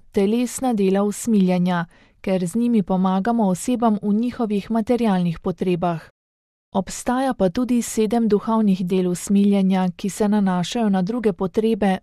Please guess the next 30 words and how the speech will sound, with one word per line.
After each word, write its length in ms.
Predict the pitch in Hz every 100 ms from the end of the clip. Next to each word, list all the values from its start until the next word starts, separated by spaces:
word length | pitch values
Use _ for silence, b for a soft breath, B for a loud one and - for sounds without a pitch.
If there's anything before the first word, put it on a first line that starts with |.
| _
prav 220 | 262 254
tako 280 | 190 175 185
pomembne, 640 | 190 185 202 190 185 185 175 B B B
še 180 | - 190
posebej 540 | 202 185 240 214 196
danes, 580 | 185 208 214 202 185 -
kajti 440 | - 190 - 190 185
dotikajo 600 | 180 175 220 - 240 226
se 240 | - 202
notranjosti 800 | 214 254 254 233 214 202 - 196
oseb 500 | 180 170 - 226 -
in 240 | 180 175 170
pogosto 520 | 208 240 262 - 202
povzročajo 800 | 185 180 202 247 240 233 214 202
še 180 | -
več 320 | 226 185 - -
trpljenja. 720 | 180 175 185 180 175 175 165 - _ _ _ _
Papež 420 | - 190 190 196 220
je 100 | 190
omenil 520 | 190 214 226 226 214
eno 260 | 202 202 220
tako 400 | 190 185 190 208
delo 300 | 196 202 190
usmiljenja, 720 | 185 - 220 226 220 202 208 202
ki 140 | - 190
mu 180 | 180 180
v 40 |
splošnem 600 | - - 190 196 - 190
jeziku 480 | 185 180 214 233 208
pravimo 640 | - 220 220 220 202 190